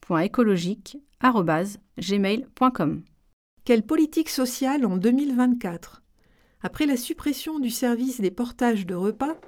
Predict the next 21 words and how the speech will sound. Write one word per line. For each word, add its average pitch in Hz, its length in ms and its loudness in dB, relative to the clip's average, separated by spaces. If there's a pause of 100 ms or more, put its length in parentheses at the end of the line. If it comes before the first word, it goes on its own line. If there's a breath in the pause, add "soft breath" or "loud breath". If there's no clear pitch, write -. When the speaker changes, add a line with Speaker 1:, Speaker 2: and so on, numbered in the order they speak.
(100)
Speaker 2:
évoquant 202 520 -2
des 185 100 -4
contraintes 196 520 -4
budgétaires, 208 760 -2 (380 loud breath)
le 185 100 -2
maire 277 220 0
de 262 100 0
Châtellerault 233 560 0
recentre 247 560 -2
l'activité 240 800 -2
du 180 200 -10
service 233 500 -2
d'aide 233 340 4
à 180 80 -2
domicile 196 680 0 (360 soft breath)
sur - 180 -8
les 180 140 0
demandeurs 269 540 4
de 254 80 2
l'aide 208 160 2
sociale, 180 500 -4